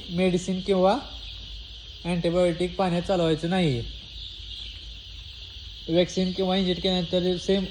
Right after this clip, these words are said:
अशीच प्रोसेस आहे. तर आज आपण पाहू शकता प्लेन पाणी दिलेलं आहे आणि खाद्य हे प्रिस्टार्टर चालू आहे. आज आपली काय मॉर्टिलिटी नाही. आज आहे आपला आठवा दिवस.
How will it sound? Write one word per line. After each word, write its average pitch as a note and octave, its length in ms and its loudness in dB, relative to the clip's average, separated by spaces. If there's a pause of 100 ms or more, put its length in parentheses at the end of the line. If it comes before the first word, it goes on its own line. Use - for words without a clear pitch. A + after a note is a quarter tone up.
(140)
अशीच F3 260 0
प्रोसेस D3+ 320 -4
आहे. B2 180 4 (2250)
तर D3 80 -2
आज D#3+ 180 6
आपण E3+ 220 0
पाहू F3+ 200 4
शकता E3 300 -2
प्लेन E3+ 300 0
पाणी E3 260 0
दिलेलं E3 260 2
आहे D#3+ 200 6
आणि D#3 280 2 (840)
खाद्य E3 260 2
हे F#3 160 6 (840)
प्रिस्टार्टर G3+ 440 2
चालू E3+ 280 4
आहे. A2+ 380 -4 (920)
आज D3+ 220 4
आपली E3+ 420 2
काय E3+ 200 0
मॉर्टिलिटी E3 500 0
नाही. E3+ 280 2 (1400)
आज D3+ 220 2
आहे D#3 140 2
आपला E3 260 2
आठवा E3+ 260 4
दिवस. D3+ 300 2